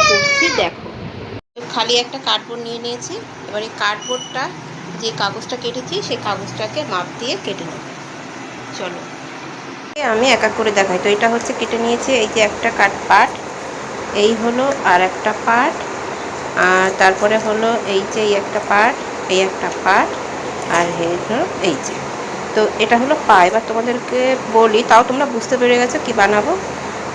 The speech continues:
যদি না বুঝতে পারো তো বলি, আমি একটা পেঙ্গুইন তৈরি করব। তো এগুলো তো আমি কেটে নিয়েছি, এবার আঠা দিয়ে একে সব লাগিয়ে নিই, তারপরে দিয়ে তোমাদেরকে এবার আবার দেখাচ্ছি। দেখো, এটা দেখে নিশ্চয়ই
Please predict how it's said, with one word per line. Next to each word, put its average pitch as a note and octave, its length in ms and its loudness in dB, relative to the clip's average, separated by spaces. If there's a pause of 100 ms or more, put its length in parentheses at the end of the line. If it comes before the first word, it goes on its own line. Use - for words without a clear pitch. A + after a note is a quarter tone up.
যদি G#3+ 160 6
না G#3 220 6
বুঝতে A3 280 -2
পারো A#3+ 260 0
তো C4 40 2 (100)
বলি, G#3+ 260 2
আমি A3+ 200 4
একটা G#3 240 0
পেঙ্গুইন G#3 500 4
তৈরি A3 300 2
করব। A3 220 0 (720)
তো - 80 -6
এগুলো G#3+ 220 4
তো A#3+ 100 0
আমি B3+ 180 2
কেটে A#3 240 2
নিয়েছি, B3 380 4
এবার A#3+ 160 4
আঠা G#3+ 260 2
দিয়ে A#3+ 260 -2
একে D4 180 -2 (480)
সব A#3+ 140 4 (1000)
লাগিয়ে G3+ 300 4
নিই, D#4+ 160 0 (680)
তারপরে F#3+ 400 0
দিয়ে A3 140 -4
তোমাদেরকে G#3+ 460 -2
এবার C#4+ 180 2 (380)
আবার C4+ 240 6
দেখাচ্ছি। - 480 -2 (1700)
দেখো, B3+ 260 0
এটা C4+ 200 8
দেখে B3+ 260 4
নিশ্চয়ই C4 400 2